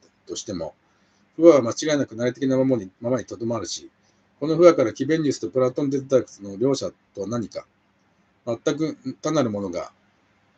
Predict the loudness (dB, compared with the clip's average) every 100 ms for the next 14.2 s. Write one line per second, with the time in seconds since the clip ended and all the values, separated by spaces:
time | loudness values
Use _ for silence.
0 | _ _ -4 0 0 0 -2 0 0 0
1 | -2 -2 -2 -2 -2 -8 -2 0 0 -2
2 | -4 -6 -4 -4 2 2 2 0 -2 0
3 | -4 0 0 0 -2 -4 -4 -4 -2 -2
4 | -2 -4 -8 -8 -6 -6 -4 -6 -8 -14
5 | -14 -4 -2 0 0 2 0 0 -4 -6
6 | -8 -6 -4 -2 -2 2 2 0 -10 -10
7 | -12 -12 _ _ _ _ _ _ _ _
8 | _ _ _ _ 0 0 0 0 6 6
9 | 6 4 4 4 2 0 -2 -4 -2 0
10 | 2 0 -4 -8 -10 -12 -6 -6 -4 -4
11 | -4 -6 -8 -6 -6 -6 -8 -6 -8 -8
12 | -10 -10 -10 -14 _ _ _ _ -6 -2
13 | -2 2 2 2 0 -2 -2 -4 -4 -4
14 | 0 -2